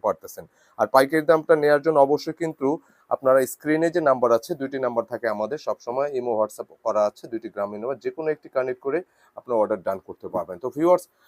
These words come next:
অনেক কথা বলে ফেলছি, আর কথা বাড়াবো না, সরাসরি প্রোডাক্টে যেতে চাচ্ছি। তো ফার্স্টে আমরা যে ডিজাইনগুলো দেখাবো, এটা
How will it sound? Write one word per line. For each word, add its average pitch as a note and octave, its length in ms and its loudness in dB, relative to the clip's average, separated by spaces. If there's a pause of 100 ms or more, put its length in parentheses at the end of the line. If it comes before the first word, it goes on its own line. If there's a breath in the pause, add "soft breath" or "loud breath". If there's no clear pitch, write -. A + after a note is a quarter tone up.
(320 soft breath)
অনেক D#3+ 280 4
কথা F3+ 160 8 (140)
বলে F3+ 200 6
ফেলছি, F#3 320 2
আর E3+ 60 6 (100)
কথা D#3+ 220 6
বাড়াবো E3 280 6
না, G3 140 4
সরাসরি D#3 300 2 (100)
প্রোডাক্টে C#3+ 440 0
যেতে C3+ 260 0
চাচ্ছি। A#2+ 320 2 (480 soft breath)
তো C#3+ 60 2 (140)
ফার্স্টে D3+ 420 2
আমরা E3+ 200 2
যে E3 60 2
ডিজাইনগুলো C#3 520 0 (120)
দেখাবো, B2+ 320 -2 (220)
এটা A#2 160 0